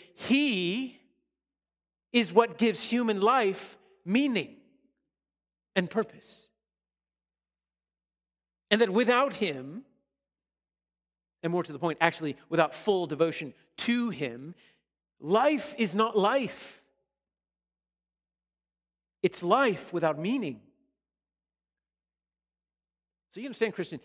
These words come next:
you are alive today for one reason. One reason. That there is glory that your Lord intends to take for himself from your life.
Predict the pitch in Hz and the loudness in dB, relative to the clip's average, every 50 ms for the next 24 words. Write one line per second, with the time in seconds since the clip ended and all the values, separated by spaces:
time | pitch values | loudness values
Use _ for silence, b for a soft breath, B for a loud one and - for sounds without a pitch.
0 | b b b b 180 254 285 226 190 180 165 156 160 170 185 208 220 220 220 - | b b b b 0 2 2 4 4 4 2 4 4 4 4 4 2 0 -2 -4
1 | 190 165 180 175 180 175 180 - 180 170 170 156 127 - - - 123 117 131 180 | -2 2 2 2 2 0 -2 -2 0 0 0 0 -2 -6 -12 -20 -10 -2 4 4
2 | 196 202 214 208 208 208 208 202 208 - 151 180 196 190 175 - 147 - 110 - | 6 6 4 2 0 -2 -4 -6 -6 -6 -4 -2 -2 -2 -2 -4 -6 -10 -12 -16
3 | _ _ _ _ _ _ _ _ _ _ _ _ _ _ - 190 220 220 214 208 | _ _ _ _ _ _ _ _ _ _ _ _ _ _ 0 2 2 2 0 -2
4 | 170 - - - _ _ _ _ _ _ _ _ _ _ _ _ _ _ _ _ | -4 -6 -8 -16 _ _ _ _ _ _ _ _ _ _ _ _ _ _ _ _
5 | _ _ _ _ _ _ _ _ _ _ _ _ _ _ _ _ - 165 127 - | _ _ _ _ _ _ _ _ _ _ _ _ _ _ _ _ -6 -6 0 4
6 | - 202 220 233 240 - 233 208 185 156 139 135 - 175 202 214 214 214 208 180 | 6 6 6 6 2 2 2 0 0 0 -4 -6 -2 0 2 4 4 4 2 0
7 | 151 139 135 135 131 147 151 - 165 175 190 220 220 233 202 202 202 202 202 202 | -2 -2 -2 -2 0 -2 -2 -2 0 0 2 2 2 2 0 0 0 2 2 2
8 | 202 190 175 160 156 160 - 165 165 160 - 190 190 180 175 160 - - - 180 | 4 2 2 0 0 -2 -6 -8 -6 -2 -2 -2 -2 -2 -4 -6 -8 -10 -10 -12
9 | 160 - - - 208 220 247 226 - - - b b b b b b b b - | -12 -8 -4 0 0 0 0 0 -6 -14 -14 b b b b b b b b -2
10 | - 208 220 220 185 165 202 202 180 - - - 208 185 170 160 - - - b | 2 2 2 2 2 0 -2 -2 -2 -2 0 2 2 2 2 0 -4 -10 -18 b
11 | b b b - - - - 196 185 180 175 165 156 175 175 165 147 147 147 143 | b b b -16 -6 0 2 2 2 2 0 0 0 0 0 0 2 2 2 2
12 | 143 123 113 - - - - - - - - - | 2 0 -6 -12 -20 -20 -20 -20 -20 -20 -20 -20